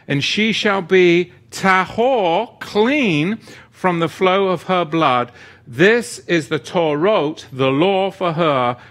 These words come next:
who has born a male or female. And this is how our portion begins. Do we still keep these laws today? Yes, we do. We don't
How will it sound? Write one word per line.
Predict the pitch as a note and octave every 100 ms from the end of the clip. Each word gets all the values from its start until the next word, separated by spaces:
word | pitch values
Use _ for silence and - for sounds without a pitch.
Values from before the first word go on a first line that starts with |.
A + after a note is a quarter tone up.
| -
who | D3+
has | B2+ G#2+
born | D3+ C#3 C#3+ C#3+ -
a | C3
male | B2 A#2+ A#2+ A#2+ A#2+ A#2+
or | - B2+ A#2
female. | - A2+ G#2+ G#2 G#2 G#2 G2+ G#2 - - _ _ _ _ _ _ _ _
And | G#2 G2+ G2
this | A2+ A#2 B2 -
is | C#3 A2+
how | G2+ G#2+ G2+ F#2+
our | G#2+ G#2
portion | - G#2+ G2 F#2+ G2+ F#2 F#2
begins. | F2+ F#2 F#2 F2 - - - - _
Do | C3 B3 D#4
we | C#4 B3+
still | - - C#4 A#3+ G3+
keep | G3 A3 A3+ D3+
these | F3+ G3 G#3+ -
laws | C3+ A#2+ A#2 B2 D3 -
today? | - G3 A3+ C#4+ A3+
Yes, | B2+ - G3+ C#4 C#4 -
we | C4 C4
do. | C4 E4 D4 - - - - - _ _ -
We | G3+
don't | A3 C4 C4